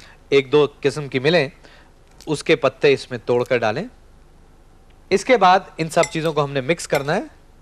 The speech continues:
Toss कर लें इन सब चीज़ों को। देखिए कितना रंग बिरंगा ये salad है,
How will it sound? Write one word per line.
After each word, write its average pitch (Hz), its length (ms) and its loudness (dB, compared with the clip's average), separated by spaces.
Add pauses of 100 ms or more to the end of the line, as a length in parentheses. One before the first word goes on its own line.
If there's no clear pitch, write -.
(1000)
Toss 170 280 4
कर 147 140 0
लें 139 140 -2
इन 135 100 -6
सब - 160 -8
चीज़ों 127 280 -6
को। 214 200 -4 (1500)
देखिए 143 300 0
कितना 156 340 0 (540)
रंग 160 280 -2
बिरंगा 165 380 2
ये 160 120 4
salad 151 440 0
है, 143 180 -4